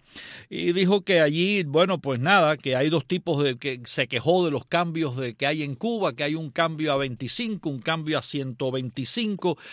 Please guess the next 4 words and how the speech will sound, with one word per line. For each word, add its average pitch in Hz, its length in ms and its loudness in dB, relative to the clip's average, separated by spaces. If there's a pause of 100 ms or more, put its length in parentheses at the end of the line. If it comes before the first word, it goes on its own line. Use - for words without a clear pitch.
(120)
la 143 320 0
realidad 139 540 0
son 165 220 -6
cuatrocientos. 165 960 -2